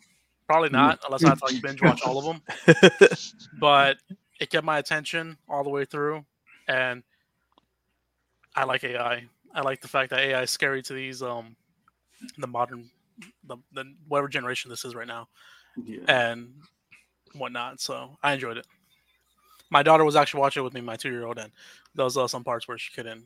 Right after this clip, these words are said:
Speaker 1: She had me cover her face as well,
Speaker 3: <laughs>
Speaker 1: her eyes.
Speaker 2: That's, that's a good sign. That's very good. That's
Speaker 1: Yeah.
Speaker 2: good. Um, I'll go ahead and give the movie a seven point five. <laughs>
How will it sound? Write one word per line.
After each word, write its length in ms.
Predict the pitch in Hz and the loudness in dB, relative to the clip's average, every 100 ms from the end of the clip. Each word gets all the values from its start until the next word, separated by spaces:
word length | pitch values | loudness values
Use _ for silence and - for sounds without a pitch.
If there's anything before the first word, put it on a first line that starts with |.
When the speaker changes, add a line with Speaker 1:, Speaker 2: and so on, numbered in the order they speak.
| 131 | -18
Speaker 1:
She 120 | - | -6
had 120 | 135 120 | -4 -4
me 140 | 120 | -8
cover 540 | 120 135 123 117 117 - | -4 -4 -2 -6 -8 -12
her 120 | 123 | -12
face 420 | - 120 - - _ - | -8 -8 -6 -8 _ -10
as 160 | - | 2
well, 160 | 160 - | 2 4
Speaker 3:
<laughs> 480 | 151 - - 151 - | -2 -4 -10 -8 -4
Speaker 1:
her 100 | 127 | -4
eyes. 280 | 117 - - - | -4 -8 -12 -12
Speaker 2:
That's, 200 | 101 - | -12 -12
that's 140 | 90 | -10
a 40 | |
good 140 | 104 104 | -8 -6
sign. 240 | 143 101 82 | -4 -4 -8
That's 140 | 90 | -12
very 200 | 92 98 | -8 -6
good. 160 | 101 90 _ _ _ _ _ - _ | -6 -10 _ _ _ _ _ -20 _
That's 160 | - 123 | -10 -10
Speaker 1:
Yeah. 80 | - - - _ _ - _ _ _ | -10 -16 -20 _ _ -20 _ _ _
Speaker 2:
good. 100 | 117 | -14
Um, 380 | 101 101 98 92 - _ _ _ - | -10 -8 -8 -10 -16 _ _ _ -8
I'll 120 | 113 | 0
go 160 | 131 | 2
ahead 120 | 127 113 | 2 0
and 120 | 110 | -2
give 140 | 104 | -4
the 60 | 104 | -4
movie 540 | 104 101 107 107 104 - _ _ _ _ _ _ _ _ _ _ _ _ _ _ _ _ _ _ _ _ - - _ _ _ - - - - - - _ _ - - _ _ _ | -4 -2 -2 -2 -6 -12 _ _ _ _ _ _ _ _ _ _ _ _ _ _ _ _ _ _ _ _ -20 -20 _ _ _ -20 -18 -18 -18 -20 -20 _ _ -20 -20 _ _ _
a 60 | - | -12
seven 420 | - - 120 117 | -4 2 2 2
point 240 | - 117 117 | -2 -4 -2
five. 540 | 120 123 160 156 - | -4 -4 -6 -8 -12
<laughs> 120 | - | -18